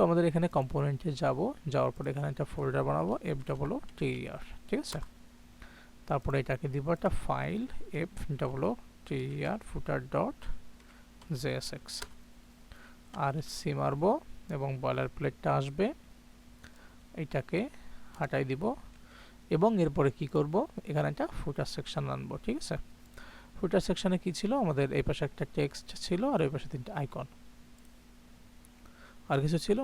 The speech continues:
না। ফুটারের মনে একটা বিজি ছিল, হ্যাঁ। হুম, এর উইডথ হবে এত এবং হাইট হবে একশো। সে উইডথ এবং হাইটটা আমরা এখানে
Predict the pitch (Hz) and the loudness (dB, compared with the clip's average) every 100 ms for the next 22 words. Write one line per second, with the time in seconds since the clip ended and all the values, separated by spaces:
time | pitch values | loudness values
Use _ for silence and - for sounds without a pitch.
0 | 170 123 - - - - - - - - | 2 0 -4 -14 -14 -18 -20 -20 -20 -20
1 | - - - - 185 190 214 185 190 185 | -20 -20 -8 -6 -4 -2 0 2 2 2
2 | - 147 127 143 139 143 139 - 147 170 | 0 -2 0 0 0 -2 -2 -4 -4 -4
3 | - 139 - - - - - - - - | -4 -2 -4 -6 -10 -18 -20 -20 -20 -20
4 | - - - - - - - - - - | -20 -20 -20 -20 -20 -20 -20 -20 -20 -20
5 | - - - - - - - - - - | -20 -20 -20 -20 -20 -20 -20 -20 -20 -6
6 | 151 123 - - - - - - - - | -4 -4 -6 -18 -20 -20 -20 -20 -20 -20
7 | - 190 147 143 143 - 143 139 139 143 | -8 2 4 6 4 2 4 4 4 2
8 | 143 151 156 135 - 170 190 240 156 139 | 4 4 4 0 0 2 2 2 -2 -2
9 | - 135 127 127 135 - 135 - - 143 | -2 -2 0 -2 -2 -4 -6 -6 -8 -10
10 | - - - - - - - - - - | -14 -20 -20 -20 -20 -20 -20 -20 -18 -18
11 | - - - 147 135 147 143 135 156 139 | -14 -8 2 4 4 2 4 4 4 2
12 | 139 135 131 - 175 170 135 131 135 | 2 2 0 2 2 4 4 2 2